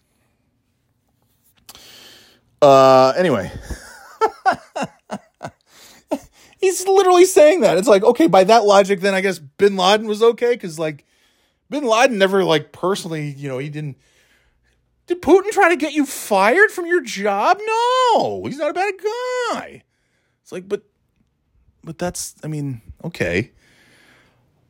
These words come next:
I mean, like, <laughs> Hitler didn't try to get me fired from my job. I wasn't alive then, but any of my relatives, you know, he didn't try to, like,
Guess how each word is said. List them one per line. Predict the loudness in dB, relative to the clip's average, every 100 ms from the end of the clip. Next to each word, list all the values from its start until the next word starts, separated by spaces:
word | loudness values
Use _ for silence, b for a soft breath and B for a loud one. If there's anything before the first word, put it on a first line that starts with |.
| _ _ -2
I |
mean, | 2 2
like, | 2 0 -2 -10 B B B B B B B B _ _ _
<laughs> | _ _ _ _ -20 -20 _ _ _ _ _
Hitler | 0 4 6 6
didn't | 4 2
try | 4 4
to | 4
get | 2
me | 0 -2
fired | 0 2 4 2
from | -2 -2
my | -2 -2
job. | -6 -6 -6
I | -8
wasn't | -12 -16 -16
alive | -6 -4 -4 -6
then, | -12 -10
but | -12 -14 b b b b b 0
any | 2
of | 4 4
my | 4
relatives, | 6 6 4 0
you | 0
know, | 0
he | 0
didn't | 0 0
try | 2 4
to, |
like, | 4 0 -4 _